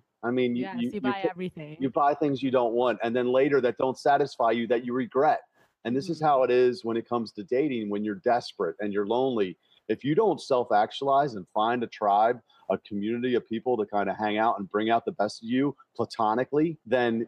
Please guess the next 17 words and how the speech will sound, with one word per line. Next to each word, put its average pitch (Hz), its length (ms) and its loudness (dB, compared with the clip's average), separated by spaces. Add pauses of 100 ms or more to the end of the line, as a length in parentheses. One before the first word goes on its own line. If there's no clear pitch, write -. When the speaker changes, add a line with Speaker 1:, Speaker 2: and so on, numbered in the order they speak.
(140)
Speaker 1:
you're 135 160 0
just 156 220 -2
gonna 165 140 2
go 143 200 2
from 123 180 -4
guy 123 240 2
to 120 80 2
guy 123 320 2
or 113 160 4
per-, - 240 0
or 113 100 0
girl 127 280 2
to 120 80 0
girl 120 360 2
trying 123 280 -2
to 127 80 -2 (180)
fi-, 147 80 2